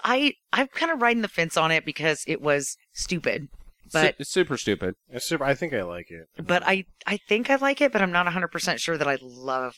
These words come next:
Speaker 1: it.
Speaker 2: Starring Rory Calhoun.
Speaker 3: I believe I've seen it twice, and that's enough evidence that I liked it enough to watch it again. It's just been a long time.
Speaker 2: I think it's great.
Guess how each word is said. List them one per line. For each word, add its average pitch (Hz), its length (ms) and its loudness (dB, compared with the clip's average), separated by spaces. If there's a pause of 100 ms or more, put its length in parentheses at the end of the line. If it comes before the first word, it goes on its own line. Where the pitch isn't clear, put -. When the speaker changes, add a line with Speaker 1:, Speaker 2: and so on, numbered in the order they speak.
(120)
Speaker 1:
it. - 300 -2
Speaker 2:
Starring 101 680 2
Rory 98 400 4
Calhoun. 90 680 -4 (300)
Speaker 3:
I 135 60 0
believe 165 220 4
I've 131 120 2
seen 135 200 -4
it 107 100 -6
twice, 98 680 -6
and 107 120 -14
that's 110 200 -8
enough 104 220 -8
evidence 90 460 -8
that 87 120 -14
I 87 100 -12
liked 92 260 -10
it - 20 -14
enough 87 220 -16
to 90 100 -20
watch 85 220 -12
it 85 80 -14
again. 85 240 -12
It's 82 100 -16
just - 140 -16
been 117 80 -4
a 98 80 -6
long 92 560 -8
time. 87 340 -16
Speaker 2:
I 160 180 4
think 147 200 -2
it's - 120 -8
great. 107 380 0